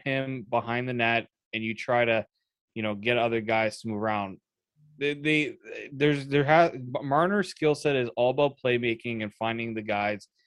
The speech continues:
in open space or finding guys in, in high dangerous areas. That's not gonna happen in the bumper slot.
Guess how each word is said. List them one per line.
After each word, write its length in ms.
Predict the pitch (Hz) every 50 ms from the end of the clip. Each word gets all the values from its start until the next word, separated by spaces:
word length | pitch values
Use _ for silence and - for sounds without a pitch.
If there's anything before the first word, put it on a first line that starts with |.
| _ _ _ _ -
in 120 | 101 113
open 320 | 120 117 117 113 113 110 107
space 580 | - - - 101 98 98 98 - - - - - _ _ _ -
or 100 | 104 104
finding 320 | - 117 113 113 113 113
guys 260 | 113 110 107 110 104
in, 180 | 107 104 104 104 - -
in 200 | 110 104 104 104
high 240 | 101 - 117 113 113
dangerous 460 | 110 104 113 107 107 107 104 104 - -
areas. 480 | 110 104 104 104 98 95 95 95 95 - _ _ _ _ _ _ _ _ _ _ _ _ _ _ _ _ _ _ _ _ -
That's 240 | - 135 127 127 -
not 160 | 156 151 156
gonna 160 | - 160 147
happen 360 | 127 127 127 127 123 - 131 123
in 100 | 120 120
the 60 | 117
bumper 340 | 104 113 110 107 104 110 104
slot. 380 | - - 107 104 104 107 107